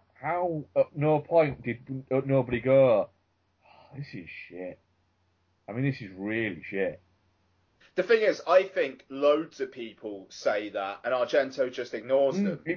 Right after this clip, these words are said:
Speaker 1: he must
Speaker 2: But, I
Speaker 1: be.
Speaker 2: mean, that,
Speaker 1: Um,
Speaker 2: I mean, the, the, the question is, why is he doing it? Does he just need the money that badly, or does he actually think
Speaker 1: Or is he just
Speaker 2: it,
Speaker 1: bored?
Speaker 2: he's still got something?
Speaker 1: Yeah.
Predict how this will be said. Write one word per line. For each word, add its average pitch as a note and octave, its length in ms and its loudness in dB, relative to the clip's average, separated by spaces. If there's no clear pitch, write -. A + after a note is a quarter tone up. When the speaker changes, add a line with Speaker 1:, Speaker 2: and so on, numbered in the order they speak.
Speaker 1:
he F#3+ 160 -4
must G#3 120 -2
Speaker 2:
But, G3 140 6
I - 60 4
Speaker 1:
be. G3 60 2
Speaker 2:
mean, G3 120 -2
that, F#3+ 180 0
Speaker 1:
Um, E3+ 240 2
Speaker 2:
I F3 60 -2
mean, G3+ 140 0
the, G#3+ 340 -4
the, G3 80 -18
the G#3+ 80 0
question F#3+ 640 -4
is, A2 200 -14
why C3+ 240 2
is C3 180 0
he A#2+ 120 -14
doing C#3+ 400 -2
it? F#2+ 220 -8
Does C3+ 160 -2
he D#3+ 120 -6
just E3 240 -6
need C#3 260 -4
the C#3 80 4
money C3+ 280 2
that B2+ 200 2
badly, C3+ 460 2
or G2 100 -4
does A#2 200 -4
he B2 160 0
actually A#2+ 420 -4
think A2+ 460 -6
Speaker 1:
Or D#3 120 4
is G3 40 0
he G3+ 120 -8
just D3+ 120 -10
Speaker 2:
it, C3+ 120 -6
Speaker 1:
bored? D#3+ 280 6
Speaker 2:
he's - 100 0
still C3 320 0
got C#3+ 320 6
something? - 540 -12
Speaker 1:
Yeah. G#3+ 240 2